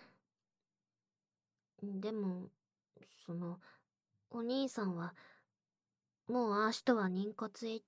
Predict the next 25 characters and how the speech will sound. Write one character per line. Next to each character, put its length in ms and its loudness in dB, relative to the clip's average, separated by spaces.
チ。 260 -10
な、 140 -6
生 580 6
で 100 12
お 100 4
ち 200 2
ん 80 0
ち 160 2
ん、 80 0
マ 300 2
ン 60 0
コ 140 2
に 160 4
入 100 0
れ 60 0
る 80 0
セ 180 -6
ッ 40 -6
ク 160 -8
ス 160 -4
じ 100 -6
ゃ 40 -2
な 180 0
い 60 -4
と 280 -8